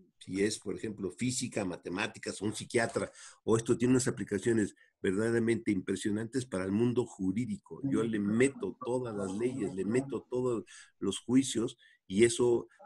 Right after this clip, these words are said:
un abogado, un jurista o un ministro tiene que entender lo que hicieron sus anteriores para buscar y hacer jurisprudencia.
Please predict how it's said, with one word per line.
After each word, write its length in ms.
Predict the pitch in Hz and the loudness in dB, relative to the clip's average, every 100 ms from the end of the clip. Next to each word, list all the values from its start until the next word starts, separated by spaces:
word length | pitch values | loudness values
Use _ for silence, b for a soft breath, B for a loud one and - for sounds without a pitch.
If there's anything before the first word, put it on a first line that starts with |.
| - | -10
un 180 | 113 113 | -2 2
abogado, 680 | 117 120 117 117 110 110 98 - | 2 0 0 0 0 -2 -4 -6
un 260 | 101 110 107 | -2 0 -2
jurista 800 | - 113 120 117 - 117 113 - | -2 -2 0 -4 -2 -2 -2 -6
o 120 | - 82 | -6 -4
un 260 | 87 113 | -2 2
ministro 680 | 123 139 135 127 - 120 139 _ _ _ _ _ _ _ | 4 6 6 4 -2 -2 -4 _ _ _ _ _ _ _
tiene 340 | 123 120 120 | 2 4 2
que 140 | 120 110 | 2 2
entender 520 | 98 - 101 98 156 | 2 2 2 4 2
lo 140 | 147 | 0
que 120 | - 98 | -2 -6
hicieron 360 | - 123 123 | 0 2 2
sus 260 | 117 - - | -2 -4 -4
anteriores 760 | 92 87 101 107 107 127 139 - | -4 -2 -2 0 -2 -4 -8 -6
para 240 | 95 90 | -4 -4
buscar 560 | 87 87 - - 113 113 | -6 -8 -8 -4 -2 0
y 120 | 101 | 0
hacer 260 | 90 110 | 0 -4
jurisprudencia. 1080 | 104 - 90 85 - - 85 147 151 - - | -4 -4 -4 -6 -10 -12 -2 -2 -2 -6 -12